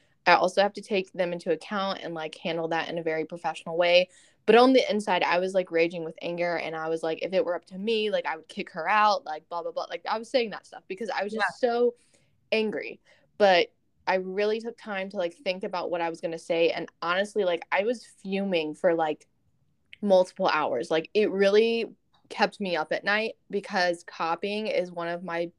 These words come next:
Speaker 1: biggest pet peeves. So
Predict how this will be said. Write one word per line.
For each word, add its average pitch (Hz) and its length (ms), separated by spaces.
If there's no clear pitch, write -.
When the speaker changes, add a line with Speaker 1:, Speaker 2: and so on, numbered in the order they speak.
Speaker 1:
biggest 170 500
pet 175 320
peeves. 180 640
So 180 720